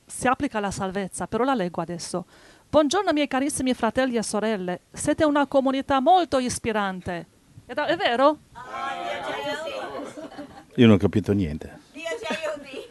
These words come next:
Speaker 1: Hanno detto: "Dio ci aiuti."
Speaker 2: È incredibile che la gente pensa cose così buone di noi.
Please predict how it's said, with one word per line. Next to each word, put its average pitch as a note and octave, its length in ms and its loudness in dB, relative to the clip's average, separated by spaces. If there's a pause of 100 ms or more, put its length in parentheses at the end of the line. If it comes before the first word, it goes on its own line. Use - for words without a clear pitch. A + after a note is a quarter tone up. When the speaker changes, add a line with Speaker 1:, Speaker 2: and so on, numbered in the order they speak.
(220)
Speaker 1:
Hanno B3+ 220 0
detto: D4+ 320 6
"Dio D4 220 6
ci D4+ 100 6
aiuti." C4+ 400 8
Speaker 2:
È - 680 2
incredibile A#2+ 600 8
che G#2+ 100 6
la G2 120 6
gente A2 340 4
pensa G2 480 2
cose F2 420 2
così F2 280 -2
buone F#2 280 2
di F2 140 0
noi. E2+ 340 -2